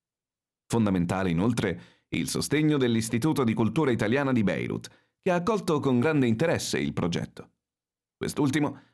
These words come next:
ha visto gli operatori del Museo Omero recarsi in Libano per sopralluoghi nei musei, finalizzati ad elaborare strategie utili a favorire l'accessibilità delle persone con disabilità visiva,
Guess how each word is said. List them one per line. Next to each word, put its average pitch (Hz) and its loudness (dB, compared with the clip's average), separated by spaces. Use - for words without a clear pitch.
ha 82 -4
visto 123 0
gli 113 4
operatori 110 2
del 95 2
Museo 92 2
Omero 92 0
recarsi 117 -2
in 90 2
Libano 87 0
per 165 -2
sopralluoghi 120 2
nei 92 2
musei, 87 0
finalizzati 170 0
ad 110 2
elaborare 104 2
strategie 90 0
utili 170 0
a 185 0
favorire 139 0
l'accessibilità 95 -2
delle 90 0
persone 135 0
con 123 0
disabilità 104 0
visiva, 127 -2